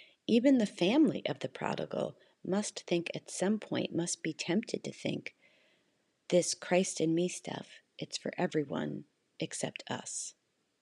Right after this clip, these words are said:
And that's what less than a hundred percent sounds like. "It's not for me. It's not for her. It didn't work, and it didn't take."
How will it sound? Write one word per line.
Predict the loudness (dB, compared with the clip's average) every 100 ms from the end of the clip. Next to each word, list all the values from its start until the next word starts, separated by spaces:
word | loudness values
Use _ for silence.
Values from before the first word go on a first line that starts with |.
| _ _ _ _ _
And | 0 2
that's | 2 -2 -2
what | -2 0
less | -2 -4 -4
than | -4 -2
a |
hundred | 0 -2 -4 -8
percent | -8 -4 -6
sounds | -4 -2 -2 -4 -12
like. | -16 -18 _ _ -12
"It's | -8 -4
not | -4 -4
for | -4
me. | -2 -4 -8 -16 _ _ _ _ -8
It's | -6 -4
not | -4 -4
for | -6
her. | -4 -4 -6 -12 _ _ _ _ _ -12
It | 0
didn't | 0 2 0
work, | -2 -4 -12 -20 _ _ _ _ _ _ _ -6
and | -4
it | -2
didn't | -4 -4
take." | -6 -8 -8 -14